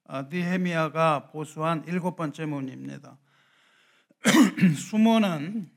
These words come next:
어, 예루살렘 성문 가운데 하나이며 물을 실어서 나-, 나르던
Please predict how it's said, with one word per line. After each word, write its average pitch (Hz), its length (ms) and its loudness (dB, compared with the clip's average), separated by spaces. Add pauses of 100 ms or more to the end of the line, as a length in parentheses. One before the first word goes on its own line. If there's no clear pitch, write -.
어, 143 360 -10
예루살렘 180 520 -4
성문 214 480 0
가운데 160 360 0
하나이며 147 760 -6 (240)
물을 185 460 0
실어서 180 560 -2
나-, 131 280 -14
나르던 139 680 -16